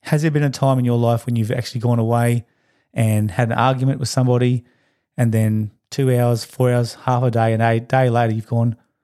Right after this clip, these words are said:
"What the heck was that all about? What did I just lose it for? What was going on there?" It's because of the amygdala. It shuts our thinking part of our brain off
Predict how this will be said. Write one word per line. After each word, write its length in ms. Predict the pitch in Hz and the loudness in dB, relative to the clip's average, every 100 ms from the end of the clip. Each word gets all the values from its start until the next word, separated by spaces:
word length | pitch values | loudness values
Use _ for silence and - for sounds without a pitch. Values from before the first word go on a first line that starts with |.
| _ _ | _ _
"What 280 | 156 131 156 | -12 -12 -8
the 80 | 131 | -4
heck 200 | 120 143 | -4 -2
was 80 | 123 | -2
that 100 | 117 | 0
all 160 | 113 | 0
about? 300 | 104 110 113 | 0 -4 -6
What 240 | 117 120 143 | -6 -2 0
did 60 | |
I 40 | 131 | 0
just 160 | 123 | 0
lose 280 | 120 123 131 | 2 2 2
it 120 | 147 | -2
for? 320 | - - 113 - _ | -6 -8 -8 -16 _
What 140 | - 190 | -4 -2
was 140 | 131 | 0
going 200 | 135 127 | 0 2
on 140 | 123 139 | 2 2
there?" 280 | 127 127 - _ _ _ _ _ _ _ - | 0 -4 -14 _ _ _ _ _ _ _ -8
It's 120 | 123 | -4
because 360 | 135 - 135 123 | -4 -2 -2 -2
of 80 | |
the 100 | 117 | -2
amygdala. 480 | 120 117 120 123 107 - _ _ _ _ _ _ | 0 0 -2 -4 -4 -12 _ _ _ _ _ _
It 100 | 127 | -6
shuts 540 | - - 131 - - - - | -2 -2 -2 -4 -12 -10 -2
our 140 | 120 | -2
thinking 300 | - 123 120 | 0 0 0
part 180 | - 117 | 0 0
of 80 | 113 | 2
our 60 | |
brain 260 | 110 110 110 | 2 0 0
off 420 | 120 - - | -2 -2 -6